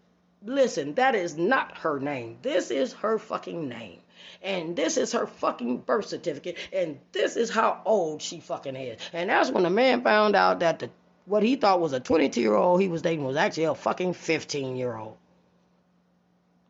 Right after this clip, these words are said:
And then this bitch wonder why she crying and shit. Ain't got shit.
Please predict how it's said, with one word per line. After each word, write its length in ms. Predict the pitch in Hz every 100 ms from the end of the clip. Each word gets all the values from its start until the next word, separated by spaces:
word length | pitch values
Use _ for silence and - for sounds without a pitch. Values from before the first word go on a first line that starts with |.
| _
And 120 | 175
then 140 | 208 214
this 160 | 220
bitch 300 | 131 220 226
wonder 280 | 160 214 190
why 280 | 170 214 170
she 260 | - 208
crying 760 | - - 165 185 151 143 139 135
and 240 | 131 123
shit. 360 | - 165 143 - -
Ain't 320 | 180 190 147 131
got 360 | 190 196 -
shit. 300 | - 147 107